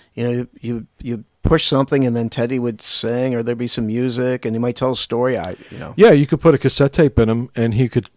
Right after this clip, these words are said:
Speaker 2: tell you a story.
Speaker 1: Yeah.
Speaker 2: Um, so it had some different, different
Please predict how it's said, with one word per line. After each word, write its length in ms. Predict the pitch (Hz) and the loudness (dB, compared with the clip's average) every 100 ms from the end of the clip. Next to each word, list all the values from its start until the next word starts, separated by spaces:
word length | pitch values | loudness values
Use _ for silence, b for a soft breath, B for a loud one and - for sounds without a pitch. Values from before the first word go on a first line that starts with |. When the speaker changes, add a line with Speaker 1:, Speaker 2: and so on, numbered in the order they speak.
| _ | _
Speaker 2:
tell 200 | - 123 | 0 2
you 80 | 117 | 2
a 60 | |
story. 400 | 104 - 143 73 - - _ - | 0 0 0 -2 -10 -20 _ -6
Speaker 1:
Yeah. 200 | 117 104 - _ - | -6 -6 -14 _ -2
Speaker 2:
Um, 560 | 120 113 113 107 107 - _ _ - | 2 2 2 0 -6 -12 _ _ -4
so 200 | - 131 | 4 6
it 40 | |
had 220 | 127 135 | 6 4
some 200 | - 123 | 0 -2
different, 420 | 113 131 127 113 113 | 0 2 0 -2 -2
different 400 | 120 120 104 | -4 -2 -4